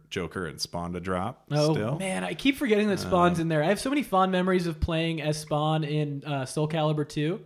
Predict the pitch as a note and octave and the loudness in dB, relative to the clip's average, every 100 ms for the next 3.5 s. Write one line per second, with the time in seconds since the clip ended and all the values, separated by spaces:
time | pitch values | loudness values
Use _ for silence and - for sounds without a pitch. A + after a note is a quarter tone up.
0 | - F#2 F2+ F2 E2+ E2+ E2 D#2 D#2 - | -4 0 2 0 -2 -4 -4 -6 -10 -2
1 | A#2+ C#3+ C#3 D3 C#3 A#2+ B2 G#2+ G#2 G2 | 4 4 6 4 4 2 2 4 2 2
2 | G2 G#2+ G#2+ B2 B2 A#2+ A2+ G#2+ G2+ F#2 | 0 -4 -2 4 6 8 6 4 2 0
3 | F#2 F2+ F2 E2+ E2 | 0 0 -2 -4 -6